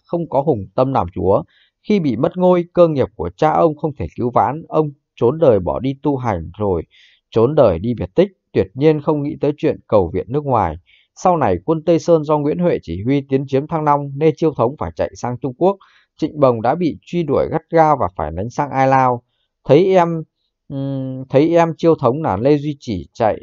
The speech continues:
lên Hà Giang chống Tây Sơn, Trịnh Bồng tìm cách bắt liên lạc. Ông lại tự coi mình là chúa, ban chức cho một thuộc hạ là Lê Duy Giao làm nhập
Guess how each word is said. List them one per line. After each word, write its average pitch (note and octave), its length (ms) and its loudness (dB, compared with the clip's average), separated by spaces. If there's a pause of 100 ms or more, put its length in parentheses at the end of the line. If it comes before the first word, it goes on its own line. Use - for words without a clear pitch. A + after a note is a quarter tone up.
(100)
lên C#3+ 240 0
Hà F#2+ 220 -2
Giang C3 320 -2
chống C3+ 220 -2
Tây D3+ 160 2
Sơn, D3 320 0
Trịnh - 200 -12
Bồng G#2 260 2
tìm F2+ 160 -8
cách F3 240 -6
bắt F#3 180 -4
liên D#3 180 -4
lạc. A2 180 0 (220)
Ông E3 300 0
lại C3+ 260 -2
tự A2+ 80 -6 (100)
coi D3 180 2
mình A2+ 260 -2
là E2+ 200 -4
chúa, G#2+ 380 0 (440)
ban D3+ 340 0 (400)
chức A#3+ 220 2
cho D#3 140 2
một A#2+ 280 0 (180)
thuộc A2 160 -2
hạ F#2 280 -2
là F2+ 160 -2
Lê C3 240 4
Duy C#3 220 -4
Giao C3 460 0
làm G2+ 260 -4
nhập G2+ 120 0